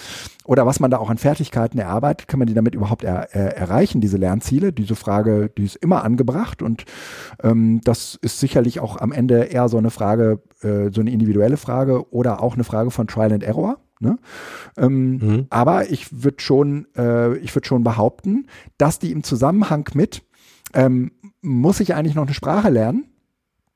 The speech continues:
Speaker 1: Wenn ich jetzt eine App habe, die das kann, eine total wichtige, äh, eine, eine, eine, eine ganz, ganz wichtige Antwort darauf ist oder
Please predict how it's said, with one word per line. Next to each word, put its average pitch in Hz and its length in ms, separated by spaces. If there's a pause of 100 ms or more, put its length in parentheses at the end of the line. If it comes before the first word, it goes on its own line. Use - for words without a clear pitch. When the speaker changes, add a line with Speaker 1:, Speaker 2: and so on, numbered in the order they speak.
(580)
Speaker 1:
Wenn 120 160
ich 135 80
jetzt 151 180
eine 147 100
App - 140
habe, 110 200
die 107 100
das 110 160
kann, 165 280 (640)
eine 139 80
total 160 340
wichtige, 160 540
äh, 131 480
eine, 143 160
eine, 143 260 (340)
eine, 127 120 (100)
eine 131 300
ganz, 139 340 (340)
ganz 147 240
wichtige 156 280
Antwort 165 280
darauf 78 260
ist - 320
oder 117 200